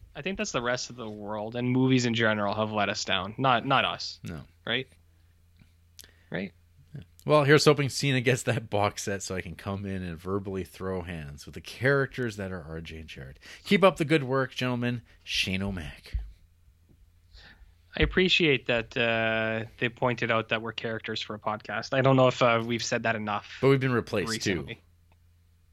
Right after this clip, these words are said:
Speaker 1: Yeah, we, we are replaced by, uh,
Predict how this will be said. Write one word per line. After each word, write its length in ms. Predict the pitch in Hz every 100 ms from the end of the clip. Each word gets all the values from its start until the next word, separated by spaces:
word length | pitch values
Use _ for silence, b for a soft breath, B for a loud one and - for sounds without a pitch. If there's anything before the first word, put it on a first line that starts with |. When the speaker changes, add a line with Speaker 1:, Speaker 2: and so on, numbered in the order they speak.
| _ _ _ _ _ _
Speaker 1:
Yeah, 180 | 170 143
we, 260 | 135 165 160
we 220 | 160 170
are 140 | 160
replaced 540 | 135 127 139 131 - -
by, 260 | 120 120
uh, 280 | 120 113 110